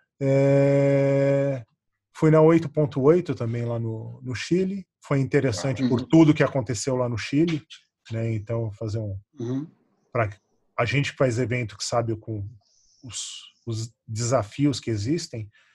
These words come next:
Speaker 1: interessante pros caras foi que teve que mudar, né? Então, cancelaram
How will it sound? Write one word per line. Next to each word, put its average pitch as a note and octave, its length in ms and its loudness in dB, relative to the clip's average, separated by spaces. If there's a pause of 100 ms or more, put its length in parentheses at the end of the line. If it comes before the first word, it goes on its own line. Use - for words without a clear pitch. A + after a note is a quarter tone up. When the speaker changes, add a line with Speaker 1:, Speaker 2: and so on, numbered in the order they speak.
(140)
Speaker 1:
interessante C3+ 920 -2
pros A#2+ 220 -8
caras B2+ 480 0
foi D#3+ 300 2
que D#3+ 120 -14
teve D3+ 260 0
que D#3+ 100 -4
mudar, C#3 420 2
né? C3 260 -6
Então, G#2+ 240 -8
cancelaram C3+ 880 0